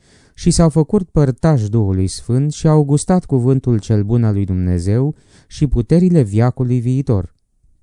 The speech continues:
Faptul că au fost luminați înseamnă că au experimentat convertirea. Acest lucru se referă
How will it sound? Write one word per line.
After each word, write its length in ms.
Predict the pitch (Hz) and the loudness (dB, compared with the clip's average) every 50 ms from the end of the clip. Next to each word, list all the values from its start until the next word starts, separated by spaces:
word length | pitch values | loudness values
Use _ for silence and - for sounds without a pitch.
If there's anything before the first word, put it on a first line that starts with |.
| _ _ _ _ _ _ _ _ _ _ _ _ _ _ _ _ _ _ _ _ _ _ _ _ _ _ _ _ _ _ _ _ _ _ _ _ _ _ _ _ _ _ _ _ _ _ _ _ _ _ _ _ _ _ _ _ _ _ _ _ _ _ _ _ _ _ _ _ _ | _ _ _ _ _ _ _ _ _ _ _ _ _ _ _ _ _ _ _ _ _ _ _ _ _ _ _ _ _ _ _ _ _ _ _ _ _ _ _ _ _ _ _ _ _ _ _ _ _ _ _ _ _ _ _ _ _ _ _ _ _ _ _ _ _ _ _ _ _
Faptul 520 | _ _ - - 170 - - 226 208 202 | _ _ -4 -4 -4 -2 0 0 0 2
că 100 | - 156 | 2 0
au 80 | 139 127 | 0 0
fost 280 | - 156 156 151 - | 2 0 0 0 0
luminați 540 | 131 123 113 113 104 98 98 104 127 - - | -2 -2 0 0 2 2 2 0 0 0 0
înseamnă 440 | 143 131 - - 135 131 143 147 151 | -2 -2 0 0 0 0 0 0 0
că 120 | - 143 | 0 0
au 80 | 131 127 | 0 0
experimentat 720 | 123 117 - - - 120 113 110 110 113 113 - 123 120 - | 0 -2 -4 -4 -2 -2 0 0 0 0 0 -2 -4 -6 -2
convertirea. 800 | - 127 123 123 123 139 139 - - 180 151 107 95 87 - - _ _ _ _ _ _ _ _ _ _ _ _ | -2 -2 0 2 0 0 -2 -2 -2 -2 0 0 -2 -4 -4 -10 _ _ _ _ _ _ _ _ _ _ _ _
Acest 360 | 156 151 - - 123 - - | -2 -2 0 0 -2 -2 -2
lucru 260 | 104 107 - - 92 | -6 -6 -4 -4 -8
se 140 | 92 - 95 | -4 -2 -2
referă 480 | 92 90 - - 117 123 123 135 139 | -2 -2 -2 -2 -2 0 0 -2 -4